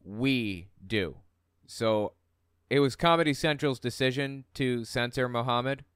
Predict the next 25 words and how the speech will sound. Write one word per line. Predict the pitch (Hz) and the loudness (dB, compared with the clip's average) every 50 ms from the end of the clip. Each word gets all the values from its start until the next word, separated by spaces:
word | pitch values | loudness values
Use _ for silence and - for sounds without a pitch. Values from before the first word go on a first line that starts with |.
| _ _ _ _ | _ _ _ _
I | 107 | -4
don't | 104 117 123 | -4 -4 0
really | 123 127 123 123 | 0 2 2 4
have | 120 123 113 | 4 2 0
a | 110 | 0
huge | - 110 110 110 - - | -2 -4 -4 -4 -4 -2
problem | - 110 107 107 107 | 0 0 0 2 0
with | 104 101 - | -2 -4 -2
that | 107 107 107 104 | 0 0 0 0
if | - | -2
that's | - 101 101 101 - | -2 -2 -2 -2 -4
what | 101 - | -6 -4
they | 107 101 | -4 -4
chose | - - 101 98 95 - | -2 -2 -2 -2 -2 -4
to | - 107 | -8 -6
do. | 90 98 98 101 | -2 -2 0 0
I | 120 | 2
mean, | 147 165 165 | 2 2 4
it's, | 196 196 - - - - | 2 2 2 0 -4 0
it's | - 226 - - - - - | 0 0 0 0 -6 -12 -12
clever | - - 240 254 240 175 175 170 160 | 2 6 8 10 10 10 10 8 8
in | 143 | 6
its | 131 120 - | 4 2 4
own | 160 143 123 110 101 | 4 4 4 4 2
way. | 92 90 76 73 - | -2 -4 -6 -6 -10